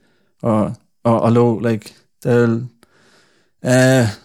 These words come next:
probably the old cheap flights aren't great for global warming, but look, we'll say nothing. Get a cheap flight, uh, over to Edinburgh or anywhere around Europe with a bit of Ryanair. Like, you're not paying for, and people give out about Ryanair,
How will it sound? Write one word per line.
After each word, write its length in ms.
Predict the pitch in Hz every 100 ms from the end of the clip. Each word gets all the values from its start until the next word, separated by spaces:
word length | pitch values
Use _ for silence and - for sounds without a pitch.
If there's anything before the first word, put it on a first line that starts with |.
| _
probably 220 | - 147 139
the 80 |
old 200 | 139 131
cheap 180 | - 131
flights 260 | - 120 120
aren't 160 | 113
great 160 | 120 120
for 80 | -
global 240 | 120 110
warming, 320 | 107 117 104
but 80 | 101
look, 260 | 117 123 - - _ _ _ _ _ _ _ -
we'll 80 | 123
say 240 | 131 120
nothing. 360 | 120 127 104 95 - -
Get 160 | 120
a 20 | 98
cheap 240 | 127 113
flight, 400 | 123 117 107 - - _ _ -
uh, 240 | 107 104 101
over 200 | 107 110
to 60 |
Edinburgh 380 | 113 113 110 104
or 240 | 110 113 - _ _ _ _ _
anywhere 280 | 135 160 147
around 300 | 131 139 117
Europe 360 | 135 127 82 - - -
with 160 | 113
a 20 |
bit 160 | 104 113
of 60 | 110
Ryanair. 540 | 113 107 113 110 - _ _ _ _ _ _ 123
Like, 100 | 117
you're 80 |
not 160 | 131 135
paying 320 | 123 120 123
for, 340 | 117 110 104 101 _ -
and 100 | 117
people 200 | 180 165
give 100 | 160
out 120 | 180
about 200 | 151 101
Ryanair, 460 | 117 110 110 -